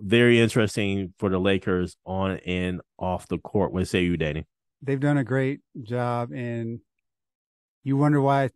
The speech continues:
Speaker 2: it's taking so long for the, for some of these things to come to fruition, but I'm glad they did because they're from our era. So we get to see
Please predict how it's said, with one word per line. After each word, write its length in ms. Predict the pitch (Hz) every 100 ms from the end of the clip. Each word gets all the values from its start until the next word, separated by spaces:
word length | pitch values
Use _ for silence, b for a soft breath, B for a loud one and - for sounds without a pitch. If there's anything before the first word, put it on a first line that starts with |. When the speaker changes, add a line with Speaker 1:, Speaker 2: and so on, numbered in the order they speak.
| -
Speaker 2:
it's 220 | 151 123
taking 260 | - 143 131
so 160 | - 123
long 540 | 110 113 120 127 123 _ _ _ _ _ _ _ _ _ _ _ -
for 120 | 120
the, 180 | 113 139
for 140 | - 123
some 180 | 135
of 80 | 123
these 140 | 123 -
things 400 | 127 127 120 -
to 220 | 123 147 _ _
come 160 | - 123
to 100 | 117
fruition, 560 | - 113 123 - 135 135
but 140 | 120
I'm 120 | 110
glad 240 | 117 127 117
they 100 | 110
did 400 | 117 113 107 110 -
because 280 | 110 127 107
they're 140 | 123
from 220 | - 113
our 160 | 110 117
era. 320 | 110 98 95 - _ _ _ _ _
So 140 | -
we 100 | 131
get 160 | 131 139
to 80 | 127
see 640 | - 139 131 127 123 113